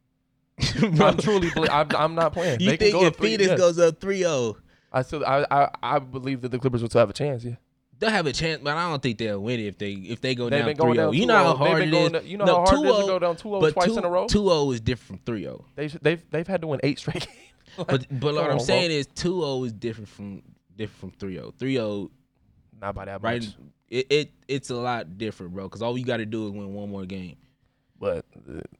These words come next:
Speaker 1: It's a one more game
Speaker 2: I'm just saying, it's
Speaker 1: mindset.
Speaker 2: written on the wall for the Clippers. They get past the Phoen-, they get past Phoenix.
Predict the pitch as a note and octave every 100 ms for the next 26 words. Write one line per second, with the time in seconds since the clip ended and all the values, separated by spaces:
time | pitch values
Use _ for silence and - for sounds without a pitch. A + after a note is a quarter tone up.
0 | - G#2 G2+ G#2 G#2 G#2 F#2+ G#2 C3+ D3
1 | - - C#3+ C3+ D3 F3 E3+ E3 E3+ E3
2 | F#3+ D#3 D3 D#3+ E3 E3 D3 - - -
3 | D3+ F#3 F3 F3 D#3+ G#3 F3+ - -